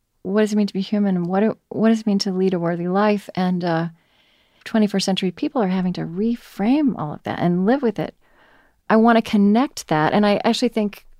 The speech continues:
I think millennials and new generations are really ready to do that, connect that search and, and a commitment to inner life that those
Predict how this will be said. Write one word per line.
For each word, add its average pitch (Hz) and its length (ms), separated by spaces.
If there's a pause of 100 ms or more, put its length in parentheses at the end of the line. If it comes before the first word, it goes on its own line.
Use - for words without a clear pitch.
(120)
I 196 100
think 226 260
millennials 190 720
and 160 280 (300)
new 196 320
generations 170 560
are 165 40
really 165 200
ready 156 240
to - 80
do 254 120
that, 185 200
connect 185 580
that 185 500
search - 680 (460)
and, 180 280
and 180 140
a 175 40
commitment 196 420
to - 120
inner 175 200
life 151 400
that - 160
those 160 440